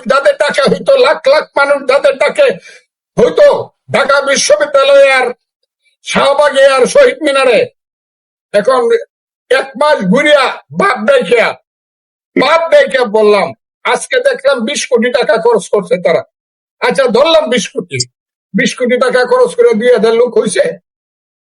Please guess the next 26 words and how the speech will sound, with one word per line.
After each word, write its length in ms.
আমি 200
এটা 140
গল্প 360
করতেছি 460
না, 120
আমি 200
ফজলুর 360
রহমান 400
গল্প 300
করতেছি 460
না। 100
কালকে 380
যে 100
মানুষ 340
হইছে, 240
এটা 240
আমার 200
নেতারা 640
অপমান 420
করা 220
হয়, 140
আমার 300
দলের 240
নেতারা 380
তো 140
আর 140